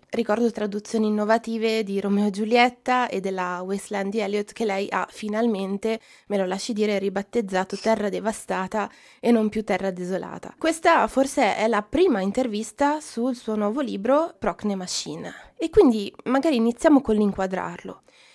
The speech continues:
Il suo volume vede come protagonista Procne,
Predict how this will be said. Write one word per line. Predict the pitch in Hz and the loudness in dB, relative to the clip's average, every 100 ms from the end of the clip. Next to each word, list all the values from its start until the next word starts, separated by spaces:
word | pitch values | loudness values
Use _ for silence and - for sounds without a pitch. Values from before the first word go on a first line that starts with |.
| _ - | _ -4
Il | 262 | -2
suo | 247 285 | 2 4
volume | 302 339 294 226 | 4 6 6 4
vede | 240 262 269 277 269 | 2 2 2 2 0
come | - 233 226 | -2 0 0
protagonista | 226 220 220 233 214 - 208 | -2 -2 0 0 -2 -4 -6
Procne, | - 175 170 - 196 | -2 -4 -4 -8 -8